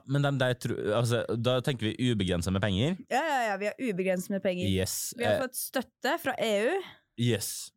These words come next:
Speaker 1: som da skal, da, nå har de blitt
Speaker 2: Alle
Speaker 1: skik-,
Speaker 2: de, ja.
Speaker 1: de har blitt skikkelig kompiser, og tenker sånn,
Speaker 2: Ja, ja.
Speaker 1: nå som Junibarna har hjulpet oss med å lage noen dritfete fester,
Speaker 2: Mm.
Speaker 1: så skal de lage noen skikkelig fete fester for de eldre.
Speaker 2: Ja.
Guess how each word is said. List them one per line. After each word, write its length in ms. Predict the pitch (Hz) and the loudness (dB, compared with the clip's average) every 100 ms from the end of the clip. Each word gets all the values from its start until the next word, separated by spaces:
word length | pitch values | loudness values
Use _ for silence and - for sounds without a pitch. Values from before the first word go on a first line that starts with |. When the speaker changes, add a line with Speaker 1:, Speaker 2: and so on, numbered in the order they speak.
| _ - | _ -6
Speaker 1:
som 160 | 113 | 0
da 120 | 107 101 | 0 0
skal, 300 | 107 101 - | 0 0 0
da, 140 | 107 117 | 0 2
nå 220 | 113 113 | 2 2
har 140 | 120 | 2
de 60 | 107 | 2
blitt 80 | - | 2
Speaker 2:
Alle 140 | 233 233 | 2 0
Speaker 1:
skik-, 140 | 220 | -2
Speaker 2:
de, 60 | 214 | -2
ja. 60 | 120 | 0
Speaker 1:
de 80 | 147 | 2
har 80 | 139 | 0
blitt 120 | 131 | -2
skikkelig 240 | 143 107 110 | -2 0 0
kompiser, 360 | 90 85 107 135 | 0 0 0 0
og 60 | |
tenker 160 | 127 104 104 | 0 0 0
sånn, 80 | |
Speaker 2:
Ja, 140 | - 170 | 0 0
ja. 60 | 107 | 2
Speaker 1:
nå 220 | 113 120 - | 2 2 -2
som 160 | - 110 | 0 2
Junibarna 460 | 101 87 85 85 | 2 2 0 2
har 80 | 90 | 0
hjulpet 240 | 92 92 85 | 0 0 -2
oss 200 | 90 - | -2 -2
med 140 | 95 | 0
å 20 | 87 | 2
lage 160 | 85 85 | 2 0
noen 100 | 85 87 | 0 0
dritfete 260 | 82 82 - | -2 -2 -2
fester, 320 | - 101 110 - 220 | 0 2 0 -2 -4
Speaker 2:
Mm. 140 | 185 | -2
Speaker 1:
så 80 | 165 | 0
skal 160 | - 95 | 0 2
de 100 | 95 | 2
lage 160 | 87 82 | 2 0
noen 240 | 82 85 | 0 0
skikkelig 320 | - 90 82 | -2 -4 -2
fete 160 | 80 82 | -2 -2
fester 220 | 80 80 | -6 -4
for 80 | 78 | -2
de 80 | 78 | 0
eldre. 240 | 78 - - | -2 -6 -6
Speaker 2:
Ja. 160 | - | -4